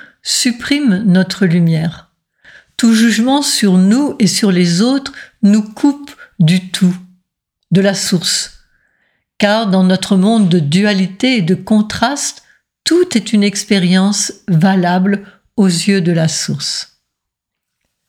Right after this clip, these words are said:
Développer un ego conscient de nos parties primaires et de nos parties reniées nous rend capables d'accepter les polarités et de créer des relations non conflictuelles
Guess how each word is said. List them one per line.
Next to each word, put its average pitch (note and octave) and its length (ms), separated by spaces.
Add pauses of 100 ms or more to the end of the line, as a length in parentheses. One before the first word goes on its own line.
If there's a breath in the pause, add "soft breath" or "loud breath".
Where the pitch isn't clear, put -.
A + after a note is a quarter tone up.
(500)
Développer G3+ 480
un G#3 220
ego G3+ 260
conscient A3+ 560
de F#3+ 140
nos F3+ 140
parties G3 380
primaires G3 640 (180)
et A3+ 100
de F#3 120
nos F3 140
parties G3 460
reniées F3+ 580 (460 loud breath)
nous G#3 160
rend C4+ 200
capables G#3 760 (480 loud breath)
d'accepter A#3 680
les A#3 120
polarités G3 1000 (400 loud breath)
et G3 80
de G3 120
créer C4+ 400
des A3 180
relations G#3 800 (100)
non G#3 380
conflictuelles A3 1000